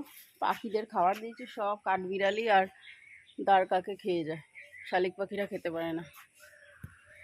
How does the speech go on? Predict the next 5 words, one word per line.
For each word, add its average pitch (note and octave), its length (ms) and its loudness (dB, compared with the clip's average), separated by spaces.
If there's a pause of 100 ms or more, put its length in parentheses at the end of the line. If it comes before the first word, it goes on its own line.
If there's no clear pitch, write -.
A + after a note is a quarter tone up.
(680)
আয়, B3+ 320 8
আয়, E4 120 10 (100)
আয়। D#4 120 8 (2750)
এখানে G3+ 300 6
একটা F#3+ 140 4